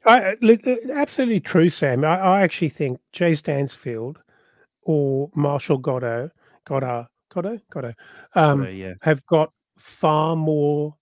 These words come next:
Speaker 1: likelihood, 'cause they're genuine strikers and they may,
Speaker 2: Mm.
Speaker 1: they, they're unproven at this level, but they actually are that player. And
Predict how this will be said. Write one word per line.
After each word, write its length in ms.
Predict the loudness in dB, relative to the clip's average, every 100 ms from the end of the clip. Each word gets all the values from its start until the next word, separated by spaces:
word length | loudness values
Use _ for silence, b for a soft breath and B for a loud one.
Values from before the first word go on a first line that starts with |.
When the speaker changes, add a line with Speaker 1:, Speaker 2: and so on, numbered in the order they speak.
| -10
Speaker 1:
likelihood, 640 | -6 -6 -6 -8 -10 -8
'cause 140 | -6 -4
they're 100 | -6
genuine 580 | -2 0 2 0 0 -4
strikers 760 | -8 -10 -10 -10 -14 -14 -18 -8
and 260 | -6 -4 -4
they 100 | -2
may, 280 | 2 2
Speaker 2:
Mm. 160 | 0 -2
Speaker 1:
they, 140 | -2 0
they're 220 | 2 2
unproven 500 | 0 0 2 2 0
at 80 | -6
this 200 | -6 -4
level, 460 | -4 -6 -10 -12 _ b b b b b _ _
but 240 | -2 -2 -8 _ _ _ _ _
they 200 | -2 -2 -2 -8
actually 500 | -8 -8 -6 -6 -6 -6
are 380 | -4 -4 -6 -10
that 400 | -10 -10 -10 -16 _ _ _ _ -6
player. 400 | -4 -4 -6 -16 b b b b _ -2
And 480 | 0 2 0 -4